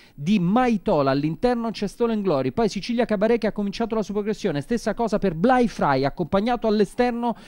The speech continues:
Doze. Sulla stessa scia c'è anche A Gonfie Vele, all'interno non viene avanti nessuno,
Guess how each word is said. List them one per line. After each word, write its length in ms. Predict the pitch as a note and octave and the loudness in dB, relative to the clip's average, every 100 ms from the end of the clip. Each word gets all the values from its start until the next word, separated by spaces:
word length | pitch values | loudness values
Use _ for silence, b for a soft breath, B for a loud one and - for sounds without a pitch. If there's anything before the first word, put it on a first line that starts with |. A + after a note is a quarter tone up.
| B F3 | B -8
Doze. 680 | E3 E3 F#3+ D3+ B2+ F3 E3+ B B | 4 6 8 4 2 0 0 B B
Sulla 220 | - D#3+ E3 | -2 2 2
stessa 380 | - B3+ - | 2 0 2
scia 460 | G#3+ - B3+ C4 A#3 | 0 0 0 2 2
c'è 180 | - G#3 | 2 0
anche 320 | B3+ B3+ A#3+ | 2 2 2
A 60 | G3+ | 2
Gonfie 460 | E3+ C4+ G#3+ A#3 | 0 -2 2 2
Vele, 280 | G3+ D#3 C#3+ | 4 4 2
all'interno 960 | D#3 F3 F#3+ - B3 A#3+ A#3+ A#3 A3+ G#3+ | 2 0 0 2 2 2 -2 0 0 0
non 180 | G#3+ | -2
viene 200 | G3+ B3+ | 0 2
avanti 280 | A3+ B3+ G#3+ | 2 0 0
nessuno, 500 | A#3 G#3+ A#3+ F#3+ F#3 | -2 -2 -2 0 0